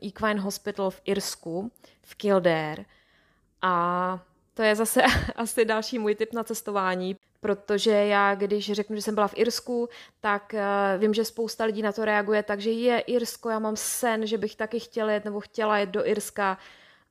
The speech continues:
A já vám na to řeknu, zbalte se, nasedněte na letadlo do Dublinu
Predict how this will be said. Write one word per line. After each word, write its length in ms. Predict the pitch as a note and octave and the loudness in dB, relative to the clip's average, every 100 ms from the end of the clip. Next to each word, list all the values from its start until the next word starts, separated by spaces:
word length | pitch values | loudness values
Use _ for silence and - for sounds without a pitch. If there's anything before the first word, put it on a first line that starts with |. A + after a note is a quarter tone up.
| - | 2
A 520 | F#3+ F#3 F#3 F#3 F#3+ - | 4 6 4 2 0 0
já 160 | G3+ | 0
vám 140 | G3+ G#3+ | 2 0
na 80 | G#3+ | -2
to 100 | G#3+ | -4
řeknu, 460 | G#3 G#3 G3 F#3+ - | -4 -4 -4 -6 -10
zbalte 460 | F#3 F3+ G3 G3 G#3 | -8 2 2 2 -2
se, 460 | - G#3 F#3+ F#3+ F#3+ _ _ _ _ | -4 -2 -2 -4 -10 _ _ _ _
nasedněte 760 | G3+ G3+ - G#3+ G#3+ G3+ A3 G#3 | 0 0 2 0 0 2 2 4
na 100 | G#3+ | 2
letadlo 480 | G3+ G3+ G#3 G3+ F#3+ | 2 0 -2 0 0
do 100 | F#3+ | 2
Dublinu 540 | G3 F3+ F#3+ F#3 F3+ | 2 2 2 2 -2